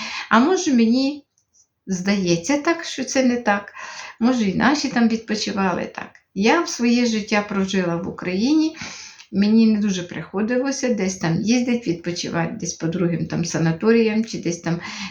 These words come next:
по якимось відпочинкам. Ну, от не, ну, от не приходилось. Чого? Тому що надо було працювати, надо було, <laughs> е, якісь кошти, ну, якби, заробляти для того, щоб можна було прожити, оплатити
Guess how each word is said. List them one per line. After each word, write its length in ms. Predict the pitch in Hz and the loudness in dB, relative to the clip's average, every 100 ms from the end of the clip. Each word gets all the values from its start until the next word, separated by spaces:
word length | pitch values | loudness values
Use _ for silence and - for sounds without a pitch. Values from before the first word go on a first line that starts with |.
| - | -4
по 80 | 165 | 0
якимось 600 | 170 165 175 165 156 165 | 0 0 0 0 -2 -6
відпочинкам. 760 | 165 - 147 214 214 214 208 208 - | -8 -8 -4 0 0 0 -2 -2 0
Ну, 280 | 202 240 247 | 2 2 2
от 240 | 233 233 | -4 0
не, 220 | 233 233 - _ - | 2 2 -2 _ -8
ну, 340 | 175 220 269 - | 0 2 2 0
от 240 | 240 254 | 0 2
не 120 | 247 | 0
приходилось. 840 | 247 233 226 - 127 147 160 190 - | 2 0 -4 -4 -4 -4 -6 -6 -6
Чого? 320 | - 233 285 | 0 0 0
Тому 420 | 302 233 185 196 | -2 -2 2 2
що 140 | 190 196 | 2 2
надо 240 | 185 180 | 2 2
було 220 | 190 185 | 0 -2
працювати, 680 | 175 170 175 - 190 254 - _ _ _ - - | -2 -6 -8 -6 -4 -4 -8 _ _ _ -20 -4
надо 260 | 196 196 190 | 0 2 4
було, 320 | 190 190 196 233 - - - | 2 0 2 0 0 -4 -4
<laughs> 360 | 240 233 196 | -10 -10 -4
е, 400 | 190 190 190 190 196 | 2 4 4 2 0
якісь 440 | 190 190 202 196 - | -2 0 0 -2 -4
кошти, 680 | - 285 - 262 262 262 _ _ _ _ _ _ _ _ - - _ - _ _ _ _ - | -4 -4 0 0 0 -2 _ _ _ _ _ _ _ _ -18 -18 _ -20 _ _ _ _ -6
ну, 220 | 214 214 | -2 0
якби, 340 | 202 202 208 208 | 0 0 0 0
заробляти 840 | 202 202 196 202 196 202 - - 220 | 0 0 0 2 0 0 -6 -14 -4
для 180 | 208 | -2
того, 260 | 202 208 202 | 0 0 0
щоб 240 | 196 - | -2 0
можна 300 | 196 185 190 | 2 2 0
було 300 | 175 185 180 | -2 0 -2
прожити, 540 | 180 180 185 247 269 - | -2 -2 0 0 0 -4
оплатити 600 | 180 185 180 185 180 | -2 -2 0 -2 -4